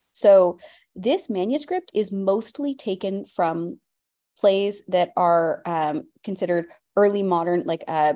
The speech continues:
pre-sixteen forty-two, sometimes called Renaissance plays.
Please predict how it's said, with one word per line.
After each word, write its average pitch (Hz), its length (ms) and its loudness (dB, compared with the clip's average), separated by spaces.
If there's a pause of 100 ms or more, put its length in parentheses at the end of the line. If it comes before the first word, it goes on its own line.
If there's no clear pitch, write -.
(140)
pre-sixteen 220 640 -6
forty-two, 175 520 -2
sometimes 175 380 -4
called 170 280 -4
Renaissance 170 560 -2 (100)
plays. - 440 -2